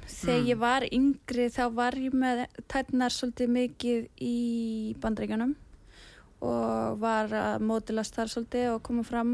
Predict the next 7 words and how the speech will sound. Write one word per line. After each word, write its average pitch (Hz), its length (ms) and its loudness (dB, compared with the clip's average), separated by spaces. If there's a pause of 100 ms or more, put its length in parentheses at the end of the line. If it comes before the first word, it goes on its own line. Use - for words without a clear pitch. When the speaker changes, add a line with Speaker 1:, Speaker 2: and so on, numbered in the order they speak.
Speaker 1:
og, 240 220 0
og 226 180 -2
var 226 120 0
með, 226 340 -2
hérna, 226 800 -2
fegurðarsamkeppnir 254 720 -2
líka. 269 280 -2